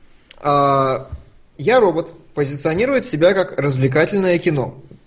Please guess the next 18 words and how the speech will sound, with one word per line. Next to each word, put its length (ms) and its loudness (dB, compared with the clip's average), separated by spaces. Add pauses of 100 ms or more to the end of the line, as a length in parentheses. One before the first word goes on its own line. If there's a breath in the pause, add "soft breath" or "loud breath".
(220)
Простое, 800 0
структурно, 840 -4
простое 360 4
повествовательно, 760 2
с 80 -6
хорошей 380 0
графикой, 420 2
с 60 -8
хорошими 360 0
спецэффектами 800 0 (400 loud breath)
и 180 4
с 260 -6
небольшой 760 0
претензией 960 0
на 420 -2
какую-то 500 -2
философичность. 960 -4
И 400 0